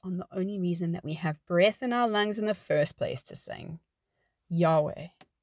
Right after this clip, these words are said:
Elohim, Jesus, our Messiah. This is true worship, to take our knowledge of God,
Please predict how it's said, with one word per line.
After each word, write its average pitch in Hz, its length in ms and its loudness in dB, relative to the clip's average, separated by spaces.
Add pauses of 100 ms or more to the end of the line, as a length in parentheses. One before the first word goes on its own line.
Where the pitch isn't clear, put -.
(280)
Elohim, 190 880 4
Jesus, 202 640 -4
our 165 160 -4
Messiah. - 600 -2 (760)
This 226 460 6
is 175 200 -6
true - 220 -8
worship, - 500 -10 (540)
to 175 100 -8
take 196 260 8
our 185 120 2
knowledge 180 340 2
of 254 100 2
God, - 420 -6